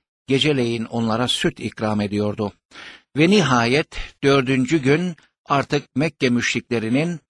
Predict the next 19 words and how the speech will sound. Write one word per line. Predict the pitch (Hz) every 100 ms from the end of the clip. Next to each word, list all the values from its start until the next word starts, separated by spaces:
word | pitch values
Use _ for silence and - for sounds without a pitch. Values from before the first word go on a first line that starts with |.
| - - _
aramaları, | 131 139 143 135 135 131 117 -
o | 185
civardaki | 147 131 123 117 120 160 -
arayışları | 120 117 107 123 120
sona | 139 127 131
erdikten | 123 123 120 117 135 131
sonradır | 127 117 117 120 139
ki | 160 165 - _ _ _ _ _ _ _
Abdullah | 156 143 160 170 175 147
bin | 139
Üreykıt'ın | 131 135 135 - 127 156
kılavuzluğunda | 127 120 117 113 101 117 113 131 160 156 - - - _ 113
dört | 160 190 -
kişilik | - 127 127 131 170 _
tabiri | 123 120 117 113
caizse | 107 117 120 139 - 165 170 - - _ -
grup | 139 139 180 - -
kervan | 123 120 131 135
halinde | 107 113 110 110 110 160